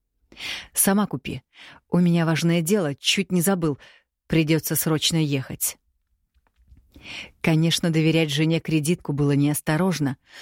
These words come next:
но ехать с Ксенией в салон, ждать, когда оформят, выше его сил. Денег там порядочно, все спустить она не успеет. Дмитрия же сейчас занимал только один вопрос: найти подлеца.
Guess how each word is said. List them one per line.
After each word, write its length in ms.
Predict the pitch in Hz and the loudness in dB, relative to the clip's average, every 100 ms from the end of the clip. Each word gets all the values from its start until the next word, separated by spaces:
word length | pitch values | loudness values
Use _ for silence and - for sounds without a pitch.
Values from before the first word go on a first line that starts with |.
| - - | -20 -4
но 100 | 156 | 0
ехать 380 | 180 202 - 156 | 2 2 -2 -6
с 180 | - - | -6 -6
Ксенией 640 | - - 185 180 151 143 | -4 -2 2 2 0 -2
в 40 | 131 | -4
салон, 640 | 151 143 147 170 139 135 _ | -2 -2 0 0 0 -4 _
ждать, 580 | 147 143 143 180 180 - | -4 -2 0 0 0 -4
когда 380 | 147 143 139 - | -6 -4 -4 -4
оформят, 840 | 143 139 - 190 208 170 143 143 - _ - _ _ _ _ - | -4 -4 -4 0 0 0 -2 -6 -8 _ -20 _ _ _ _ -2
выше 480 | 139 165 151 - | 2 2 2 0
его 200 | 135 135 | -2 0
сил. 340 | 135 - 107 127 _ _ _ - - - - | -2 -2 -4 -8 _ _ _ -20 -18 -18 -4
Денег 460 | 165 160 233 202 - | 0 2 2 0 0
там 240 | 175 165 | -2 -2
порядочно, 720 | - 165 175 143 - - 143 _ _ _ _ | 0 0 0 -2 -6 -6 -10 _ _ _ _
все 240 | - - 254 | -2 0 -2
спустить 520 | - 202 - 185 - | -2 -4 -2 -6 -2
она 180 | 160 147 | 0 2
не 140 | 139 | 2
успеет. 560 | 143 - - 131 123 - _ _ _ _ - - - - - | 0 -2 -4 -4 -6 -14 _ _ _ _ -20 -18 -18 -12 -2
Дмитрия 680 | 151 160 220 - - 120 | 2 4 2 0 -6 -6
же 160 | 131 139 | -4 -2
сейчас 400 | - - 208 185 | -2 -2 0 2
занимал 400 | 180 190 185 175 | 2 4 2 0
только 360 | 214 214 202 | -2 -2 0
один 280 | 196 165 147 | 0 0 -2
вопрос: 400 | 135 - 147 143 | -2 -4 -2 0
найти 460 | 160 160 143 - 175 | 2 2 0 -2 -4
подлеца. 840 | - 160 156 156 - - - - | -2 -2 0 -2 -2 -4 -4 -8